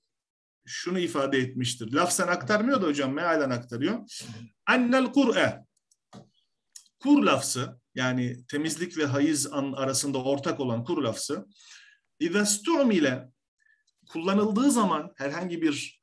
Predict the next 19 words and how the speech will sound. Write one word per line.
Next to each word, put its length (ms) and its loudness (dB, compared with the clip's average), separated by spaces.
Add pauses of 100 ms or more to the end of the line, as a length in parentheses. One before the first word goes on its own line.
cümlede, 680 -2 (760)
"Yedullu 800 2
bi 160 4
nefsihi 800 -2 (480)
delaleten 720 2 (160)
zahiraten." 760 0 (720)
Şimdi 240 -2
hocam 320 2
bu 220 -2
delaleten 400 2
zahiretenden 720 2
sonra 640 -2 (320)
ala 440 2
kısmı 340 -4
var. 100 0
Ala 540 2
en 220 -4
la 160 0
yetecaveze. 800 0